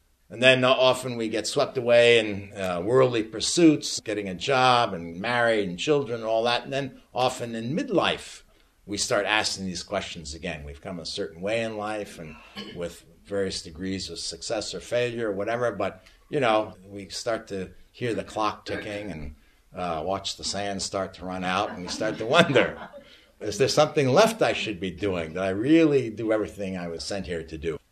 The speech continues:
And then at the end of our lives, it's another prime time these questions arise, you know, as we really approach death. And then we want to know,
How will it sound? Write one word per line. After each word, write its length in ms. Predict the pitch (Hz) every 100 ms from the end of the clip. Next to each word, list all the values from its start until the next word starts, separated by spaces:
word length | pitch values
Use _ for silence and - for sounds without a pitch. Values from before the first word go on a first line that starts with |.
| _ _ _ _
And 160 | - 131
then 240 | 139 139
at 200 | - 127
the 100 | 151
end 240 | 143 226 208
of 80 | 135
our 160 | 107
lives, 420 | 95 90 78 76
it's 160 | 90 -
another 340 | 101 104 101
prime 440 | 95 95 110 104 95
time 340 | 98 90 82
these 180 | 78 73
questions 520 | - 90 - 80 73
arise, 580 | 78 80 71 57 - -
you 80 | 78
know, 180 | 71 - _ _ -
as 220 | 80 85
we 140 | 87
really 280 | 92 104 98
approach 500 | 87 85 87 76 -
death. 340 | 85 - - -
And 120 | 78
then 340 | 80 76 73 78
we 100 | 80
want 280 | 85 80
to 40 | 76
know, 220 | 73 67